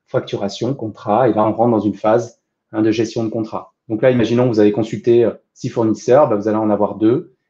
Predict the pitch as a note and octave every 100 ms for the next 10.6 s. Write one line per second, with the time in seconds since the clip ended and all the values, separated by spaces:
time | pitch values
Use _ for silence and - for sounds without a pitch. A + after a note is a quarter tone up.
0 | - A#2 C3 A#2+ A2+ C3+ C3 C#3+ C3 A2
1 | B2+ B2+ A#2+ G#2 A2+ G#2+ A2 A#2+ G#2 A2
2 | A2 G2+ A2+ - G#2 F#2+ G2+ G#2+ G#2+ G#2+
3 | G#2+ F#2+ G2+ G2 G2 - - _ _ _
4 | _ _ _ _ _ _ _ _ _ _
5 | _ _ _ _ _ _ _ _ _ _
6 | _ _ _ _ _ _ _ _ _ _
7 | _ _ _ - _ _ _ _ - C#3+
8 | F3+ D#3+ C#3+ - C#3 C#3 B2+ C3+ A#2+ C#3
9 | F3+ A3 C3+ - D3 D3 F3+ F#3+ C#3+ D#3+
10 | - - - B2+ C3+